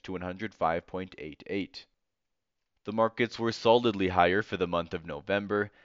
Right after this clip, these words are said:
as the Dow Jones Industrial Average gained five point seven percent, the S and P five hundred increased five point four percent, and the Nasdaq Composite advanced four point four percent. In equity news on Wednesday,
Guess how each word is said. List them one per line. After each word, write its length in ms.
as 160
the 140
Dow 240
Jones 380
Industrial 600
Average 540
gained 340
five 300
point 240
seven 320
percent, 640
the 120
S 180
and 160
P 180
five 280
hundred 420
increased 480
five 300
point 240
four 260
percent, 580
and 160
the 60
Nasdaq 520
Composite 540
advanced 600
four 180
point 260
four 240
percent. 560
In 200
equity 420
news 300
on 260
Wednesday, 680